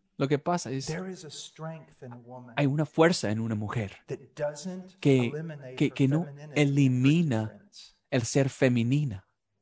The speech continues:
Speaker 2: And I tell young
Speaker 1: Amigos,
Speaker 2: men, you,
Speaker 1: y les digo a
Speaker 2: you
Speaker 1: las,
Speaker 2: want a
Speaker 1: a los
Speaker 2: woman
Speaker 1: hombres,
Speaker 2: who is
Speaker 1: "¿Quieres una mujer
Speaker 2: intelligent, has
Speaker 1: inteligente,
Speaker 2: studied?"
Speaker 1: que ha
Speaker 2: Another
Speaker 1: estudiado?"
Speaker 2: thing, if,
Speaker 1: Otra cosa,
Speaker 2: if, you know, in homeschooling,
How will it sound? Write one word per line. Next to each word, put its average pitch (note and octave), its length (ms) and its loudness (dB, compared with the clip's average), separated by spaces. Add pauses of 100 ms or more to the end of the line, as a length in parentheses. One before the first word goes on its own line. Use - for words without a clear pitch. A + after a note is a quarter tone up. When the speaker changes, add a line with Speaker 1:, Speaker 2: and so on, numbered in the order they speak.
(160)
Speaker 2:
And C#3+ 160 -8
I C#3 140 -8
tell E3+ 260 -6
young D#3+ 100 -6
Speaker 1:
Amigos, G#2+ 300 0
Speaker 2:
men, C#3 340 -12
you, E3 80 -14
Speaker 1:
y B2 120 0
les A#2 240 0
digo C#3 300 4
a A2+ 40 -4
Speaker 2:
you - 20 0
Speaker 1:
las, A#2+ 160 -2
Speaker 2:
want D3+ 180 -10
a - 180 -4
Speaker 1:
a A#2 40 2
los A#2+ 140 -2
Speaker 2:
woman - 20 -4
Speaker 1:
hombres, B2+ 280 -2
Speaker 2:
who - 40 -20
is - 60 -16
Speaker 1:
"¿Quieres D#3 400 0
una D#3 220 -2
mujer C#3 460 0 (140)
Speaker 2:
intelligent, B2+ 560 0
has A2 160 -8
Speaker 1:
inteligente, C#3+ 140 -16
Speaker 2:
studied?" - 120 -20 (260)
Speaker 1:
que C3 100 -2
ha - 40 0
Speaker 2:
Another B2+ 160 -4
Speaker 1:
estudiado?" B2+ 600 6
Speaker 2:
thing, - 500 -16
if, D3 40 0
Speaker 1:
Otra D#3 200 2
cosa, D#3 320 4
Speaker 2:
if, - 180 -18 (340)
you C#3 120 -14
know, B2+ 220 -14
in E3+ 180 -8
homeschooling, B2+ 800 -14